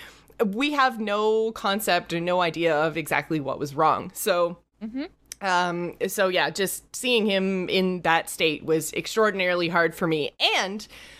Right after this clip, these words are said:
Speaker 1: we had been, you know, like, we're dealing with,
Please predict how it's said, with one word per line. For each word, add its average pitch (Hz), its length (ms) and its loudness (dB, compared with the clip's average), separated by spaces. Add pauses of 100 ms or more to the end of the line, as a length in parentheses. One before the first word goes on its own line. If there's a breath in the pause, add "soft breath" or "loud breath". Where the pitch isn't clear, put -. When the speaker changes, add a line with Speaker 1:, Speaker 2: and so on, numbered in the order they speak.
(340 loud breath)
Speaker 1:
we 277 200 0
had 233 180 0
been, 220 460 -2
you 202 120 0
know, 180 120 2
like, 190 220 0
we're 185 80 -2
dealing 170 340 0
with, 160 180 0